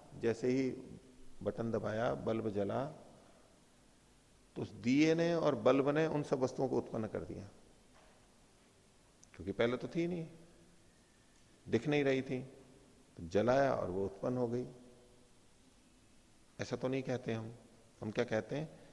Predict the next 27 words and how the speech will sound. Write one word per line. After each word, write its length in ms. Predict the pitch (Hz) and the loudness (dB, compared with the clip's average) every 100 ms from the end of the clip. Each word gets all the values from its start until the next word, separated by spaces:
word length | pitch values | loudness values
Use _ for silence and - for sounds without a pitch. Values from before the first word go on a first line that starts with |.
| - - | -12 -8
एक 140 | 90 | -6
घड़ा, 520 | 98 107 113 107 104 107 - - - - - - | -2 2 2 0 -2 -8 -12 -20 -20 -20 -20 -6
पलंग 320 | 107 110 110 - | -2 -2 -2 -4
आदि 320 | 101 98 131 | -4 -2 -4
पहले 540 | - 107 107 110 110 | 0 0 2 0 0
से 420 | 101 135 165 - - - - - - - - - | 0 -2 -2 -6 -16 -20 -20 -20 -20 -20 -12 -6
विद्यमान 500 | 107 147 147 135 120 | 0 2 4 4 2
थे, 180 | 107 92 | -2 -6
तो 600 | - - - - - - | -8 -18 -20 -20 -18 -6
फिर 120 | 104 | -2
दीपक 320 | 113 123 135 | 0 0 0
ने 160 | 147 131 | -2 0
क्या 160 | 139 | 0
किया? 260 | 139 147 160 170 - - - - - - - - - - | 0 -2 -4 -8 -18 -20 -20 -20 -20 -20 -20 -20 -20 -16
उनको 120 | - | -14
प्रकट 440 | - 120 131 - | -6 -4 -4 -6
कर 80 | - | -10
दिया, 220 | 87 104 | -10 -6
व्यक्त 340 | 98 131 - - | 2 2 2 -8
कर 140 | - | -6
दिया। 340 | 87 90 92 104 - - | -6 -6 -10 -12 -14 -6
तो 80 | 110 | -4
दीपक 440 | 87 127 151 143 | -2 0 0 2
आदि 240 | 135 139 | 2 2
तो 100 | 139 | -2
है 140 | 143 143 | -2 -2
व्यंजक 380 | 117 110 107 | -2 0 -2